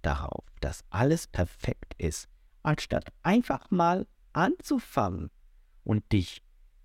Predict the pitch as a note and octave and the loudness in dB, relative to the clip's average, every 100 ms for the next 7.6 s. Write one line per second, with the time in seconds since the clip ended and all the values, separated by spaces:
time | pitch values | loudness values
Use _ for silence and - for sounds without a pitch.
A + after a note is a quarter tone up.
0 | - - F#2 E2 - - G2 E3+ - C3+ | -20 -6 -2 -2 -2 2 4 4 2 0
1 | A#2 - B2+ - D3+ D#3+ E2+ - C3+ - | 0 2 0 0 -2 -2 -6 -8 -8 -6
2 | - A#2+ A#2+ B2 A#2+ _ _ _ - - | 0 2 2 0 -4 _ _ _ -20 -20
3 | _ _ _ - B2 C#4 A#3 - _ - | _ _ _ 2 4 4 2 -2 _ -20
4 | - - - F#2+ F#2 - - F#2 - - | -20 -20 -4 -2 -2 -4 -6 -8 -12 -20
5 | - _ - - - A3 - D3+ - - | -20 _ -20 -8 0 2 2 0 2 -2
6 | E3+ - - G#2+ - - _ _ _ - | -2 -6 -6 -6 -8 -20 _ _ _ 2
7 | G2+ F2+ B2+ - - | 4 6 4 2 -6